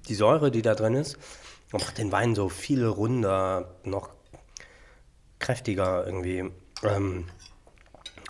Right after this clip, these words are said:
ohne dass der Gang irgendwie verliert dadurch. Ähm, und das ist tatsächlich auch was, was, äh,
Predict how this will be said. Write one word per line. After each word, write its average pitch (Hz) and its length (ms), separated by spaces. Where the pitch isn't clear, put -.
ohne 127 220
dass 104 180
der 101 120
Gang 110 320
irgendwie 101 260
verliert 113 460
dadurch. 101 320
Ähm, 110 280
und 113 140
das 123 140
ist 135 120
tatsächlich 139 420
auch - 200
was, 127 260
was, - 460
äh, 104 420